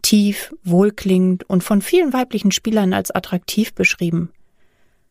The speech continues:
Was hatte er gefragt? Hinter dem Tor? Ich war am Tor, ich hab das Totem bewacht, sagte ich hastig. Offenbar nicht gut, knurrte eine nervige Männerstimme.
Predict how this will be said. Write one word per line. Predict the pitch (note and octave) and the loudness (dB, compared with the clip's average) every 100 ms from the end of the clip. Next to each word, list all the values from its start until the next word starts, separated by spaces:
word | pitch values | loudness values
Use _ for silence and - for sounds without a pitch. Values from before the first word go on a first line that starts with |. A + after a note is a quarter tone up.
| _ _ | _ _
Was | - D#3+ | -6 -2
hatte | F#3 - | -2 0
er | A3+ | -2
gefragt? | G#3 - A3 C#4 - - - _ _ _ _ _ | -4 -4 -4 -6 -10 -20 -20 _ _ _ _ _
Hinter | - G3 G#3+ | 0 2 2
dem | F#3+ F3+ | 2 0
Tor? | - A3 C4 - _ _ _ _ _ _ _ _ _ _ _ | 0 0 -2 -8 _ _ _ _ _ _ _ _ _ _ _
Ich | C#4 D4+ | -2 2
war | E4+ | 0
am | A#3 A3 | 0 -2
Tor, | G#3+ F#3+ - | 0 2 0
ich | B3+ | 0
hab | D4+ | 0
das | - G#3+ | 0 -2
Totem | - G#3+ G3 | 0 0 2
bewacht, | F#3 F3 E3 - - - _ _ | 2 0 -2 -6 -16 -20 _ _
sagte | - F3 E3+ F3 | -4 -2 -2 -6
ich | - | -4
hastig. | F3 E3+ - F3 - _ _ _ _ _ _ _ _ _ _ _ _ _ _ _ - | -4 -4 -6 -10 -12 _ _ _ _ _ _ _ _ _ _ _ _ _ _ _ -6
Offenbar | D#3+ F3 D#3+ D#3+ | 0 0 0 0
nicht | E3 D#3 - | 0 -2 -4
gut, | - G#3 F#3 - - - - _ _ | 0 2 0 -4 -12 -18 -20 _ _
knurrte | - - D#3+ - | -8 -4 -4 -4
eine | - D#3 | -6 -4
nervige | D#3 D#3 - F3+ | -4 -4 -4 -2
Männerstimme. | E3+ E3 E3+ E3 - E3+ F#3+ | 0 0 0 -2 -2 -6 -8